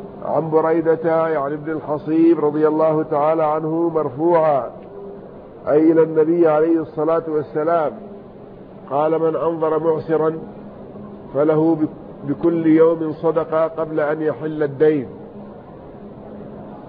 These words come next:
فإذا حل الدين فأنظره" فأنظره بعد ذلك، فله بكل يوم مثله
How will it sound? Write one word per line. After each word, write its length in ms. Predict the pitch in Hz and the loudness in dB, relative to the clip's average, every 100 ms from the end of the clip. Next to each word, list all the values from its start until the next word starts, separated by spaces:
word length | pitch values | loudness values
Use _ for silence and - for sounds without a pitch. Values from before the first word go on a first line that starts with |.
| - - - - - - | -16 -16 -16 -16 -10 0
فإذا 420 | 143 170 170 165 | 4 4 4 2
حل 320 | - 165 165 | 0 -2 0
الدين 500 | 160 135 156 165 160 | -2 0 0 0 -2
فأنظره" 760 | 139 151 165 151 165 170 139 113 - - - - - - - - - - - - 113 | -2 -2 -2 0 0 2 0 -4 -12 -20 -20 -20 -20 -20 -20 -20 -20 -20 -20 -12 -6
فأنظره 720 | 107 165 160 165 160 160 165 | -2 0 2 2 4 2 2
بعد 240 | 160 160 | 2 2
ذلك، 500 | 165 156 170 156 127 - - - - - - | 0 2 2 2 -4 -12 -20 -20 -20 -20 -6
فله 400 | 156 160 160 165 | -2 2 2 2
بكل 400 | 151 156 165 160 | 0 -2 -2 0
يوم 500 | 160 160 160 151 151 | 4 4 4 -2 -4
مثله 560 | 156 143 147 156 170 | -4 -2 0 2 2